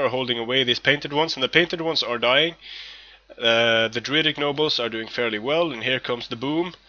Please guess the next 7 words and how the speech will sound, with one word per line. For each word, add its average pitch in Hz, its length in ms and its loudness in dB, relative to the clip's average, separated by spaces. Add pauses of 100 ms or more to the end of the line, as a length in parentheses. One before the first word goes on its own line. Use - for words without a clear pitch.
(1300)
In 131 100 -4
the 131 60 -2
front, 185 520 2 (760)
Royal 147 260 4
Spartans 156 520 2
being 131 220 4
charged. 143 460 6